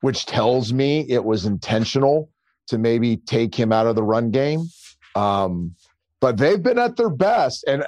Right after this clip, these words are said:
and most of these teams have been now when the quarterback-driven runs are a dangerous part of the offense, uh, because the defense has to prepare in short yard situations, red zone situations, so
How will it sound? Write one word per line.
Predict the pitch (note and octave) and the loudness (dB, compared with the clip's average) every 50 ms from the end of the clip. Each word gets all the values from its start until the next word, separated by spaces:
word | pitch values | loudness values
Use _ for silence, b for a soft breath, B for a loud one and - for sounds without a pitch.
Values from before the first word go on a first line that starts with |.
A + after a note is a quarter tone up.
| - | -2
and | E3 E3 D#3+ | -2 0 2
most | D#3+ D#3+ G3+ C#4 D#4+ - - - | 2 2 2 0 -2 -4 -4 -2
of | |
these | B3 A3 D3 - | -2 -2 -2 -2
teams | - - D#3+ D3 C3+ A#2+ - | -4 -2 -2 -2 -2 -2 0
have | C3+ A#2+ A#2+ A#2+ A2 G2 | 0 2 2 0 0 0
been | B2 A#2+ A#2+ A2+ | 0 0 0 0
now | A2+ A#2 A2+ A2+ A2+ A#2 | 0 2 2 2 2 2
when | A#2 A2 A2+ B2 A#2 | 0 0 0 0 0
the | A#2 A2 | -2 -2
quarterback-driven | - - C#3 D3 D#3+ C#3+ D#3 D#3+ D#3+ C3+ - - D#3 D3 D3 C#3+ | 0 0 0 2 2 2 0 0 0 -2 -2 -4 -2 -2 -2 -2
runs | B2+ D#3 - C#3 E3 F#3 F3+ D3+ C3 G#2+ B2+ - | 0 0 0 0 0 0 -2 -2 -2 -2 -2 0
are | - A#2+ A#2+ B2+ | 0 0 2 0
a | B2 G2+ | 0 0
dangerous | C3 B2+ B2+ C3 B2 A#2+ C#3 A#2+ | -2 -2 -2 -2 -2 -2 -4 -4
part | - - - B2+ C3 | -2 -2 0 0 2
of | C3 | 2
the | A#2 B2 B2 | 2 2 0
offense, | D#3 F#3+ - - D#2+ - - - - - - _ _ _ _ _ _ _ _ | 0 0 -2 -6 -8 -8 -10 -14 -18 -18 -20 _ _ _ _ _ _ _ _
uh, | - G#2 G#2 | -4 -4 -4
because | F2 B2+ - C#3 B2 G2+ | -4 -4 -4 -4 -4 -4
the | A2 | -4
defense | F2+ C3+ C3+ C#3 C3 C#3+ C3+ B2+ - | -2 0 0 0 0 0 0 0 0
has | - A#2+ B2 B2+ - | 0 0 0 0 -2
to | - | -4
prepare | - A#2 - - A#2 A#2+ C3 D3+ D#3 | -4 -4 -2 -2 0 2 2 2 2
in | C#3 A#2 | 0 -2
short | - - B2 B2 A2+ | -2 -2 -2 0 0
yard | A#2 A2+ A#2+ B2 A#2 G#2+ | 0 0 2 0 -2 -4
situations, | - B2+ A2 - G#2+ G#2 G#2+ A2+ A#2 - - B2 G#2+ F#2 | -6 -6 -6 -4 -2 -2 0 -2 -2 -2 -4 -6 -2 0
red | A2+ A#2 A#2+ A2+ | 0 0 0 0
zone | A#2+ A#2 A#2 A2+ G#2+ | 0 0 0 -2 -2
situations, | - - G#2 - - F2+ G2+ A#2+ C3+ - - C3+ A#2 - | -4 -4 -6 -4 -2 -2 0 0 0 -2 -4 -6 -4 -2
so | - G#2+ G2+ | -2 -2 -2